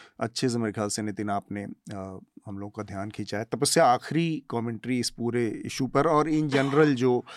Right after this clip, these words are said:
अ, एक rape क-, कल्चर ज-, वाली स्थिति रहती है हमारे सामने कि एक घटना से दूसरी घटना में हम आगे बढ़ते रहते हैं, लेकिन स्थिति जस की तस बनी रहती है। एक महिला के तौर पर आपको क्या समझ में आता है कि क्यों हम किसी, अ, अ,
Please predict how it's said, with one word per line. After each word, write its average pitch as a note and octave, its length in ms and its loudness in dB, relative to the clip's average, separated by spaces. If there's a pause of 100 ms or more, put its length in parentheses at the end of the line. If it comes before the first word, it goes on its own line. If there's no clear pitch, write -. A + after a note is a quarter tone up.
(300)
अ, A2+ 60 4 (580)
एक A#2+ 100 -10 (100)
rape C#3 420 0 (240)
क-, A2+ 280 -4
कल्चर A#2+ 340 -2
ज-, A#2 160 -4
वाली A#2 280 -2
स्थिति A#2 320 -6
रहती G#2 280 -8
है A2 100 -6
हमारे G#2 240 -8
सामने A2 300 -8
कि A#2+ 260 -8
एक A#2+ 100 -4
घटना B2+ 280 -4
से B2 100 -4
दूसरी A#2+ 320 -6
घटना A#2 320 -6
में A#2 140 -4
हम A2+ 160 -4
आगे A2+ 220 -4
बढ़ते A2 280 -8
रहते G#2+ 260 -6
हैं, G#2+ 80 -6
लेकिन G#2 200 -8
स्थिति G2+ 380 -10
जस F#2 80 -12
की - 100 -16
तस F#2+ 280 -14
बनी F#2 120 -14
रहती - 360 -20
है। - 60 -20 (420)
एक A#2 100 -6
महिला B2+ 280 2
के B2 100 -2
तौर A#2 240 -2
पर A2+ 160 -4
आपको A2 260 -4
क्या G#2 280 -6
समझ G#2 280 -10
में G#2+ 120 -10
आता F#2+ 240 -10
है F#2 180 -14 (440)
कि A#2 80 -12
क्यों D#3 400 4
हम C#3 180 -2
किसी, C3 400 -2
अ, A#2 440 -10
अ, A2+ 280 -6